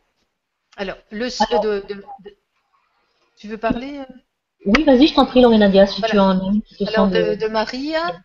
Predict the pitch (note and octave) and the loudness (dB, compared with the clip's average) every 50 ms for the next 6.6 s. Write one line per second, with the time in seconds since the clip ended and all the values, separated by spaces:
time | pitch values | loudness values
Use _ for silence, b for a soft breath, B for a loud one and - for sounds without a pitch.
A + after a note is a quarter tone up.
0 | _ _ _ A#4+ - _ _ _ _ _ - G#3+ G#3 G3+ G3+ G3+ G3 G3 G3 - | _ _ _ -20 -20 _ _ _ _ _ -6 -4 -4 -2 -2 -4 -6 -8 -12 -8
1 | G#3+ G#3+ G#3 - B3 C4+ C4 A#3+ A3+ - - - G#3 G#3 G3+ G3+ G3 F#3+ F#3+ F#3+ | -8 -8 -8 -8 -8 -8 -8 -8 -8 -6 -4 -4 -2 -2 -2 -4 -6 -6 -8 -8
2 | F#3+ F#3+ G3 G3 - _ - G#3 G3+ A3 A3+ G#3+ G3 G3+ G3 G3 F#3 G#3 G#3 F3+ | -10 -12 -12 -14 -16 _ -16 -14 -14 -12 -10 -8 -6 -6 -6 -6 -6 -8 -10 -10
3 | - G#3+ G#3 A3+ B3 A#3+ - _ - G3+ F#3+ - _ _ G3 F3+ F3 G3 F#3+ F#3+ | -8 -6 -6 -6 -6 -8 -12 _ -20 -20 -20 -20 _ _ -20 _ _ -18 -16 -16
4 | F#3+ F#3 F#3 F#3 F#3 F#3 F3+ F#3 F#3 G3 - - G#3 - - G3+ - A#3 B3 G3+ | -14 -16 -16 -16 -16 -16 -16 -16 -18 -18 -18 -16 -14 -14 -14 -12 -12 -12 -12 -12
5 | G#3 - G#3 G#3 G3 - - G3 G3 F#3 F#3+ G3 G#3 G#3+ A3 G#3+ G3+ G3 G3 G3+ | -12 -10 -10 -10 -10 -10 -10 -12 -12 -12 -12 -10 -8 -8 -6 -6 -6 -8 -8 -10
6 | G3+ - - - F3 F3 G#3+ G3+ F#3 F#3 - | -12 -12 -10 -8 -8 -8 -8 -10 -16 -18 -20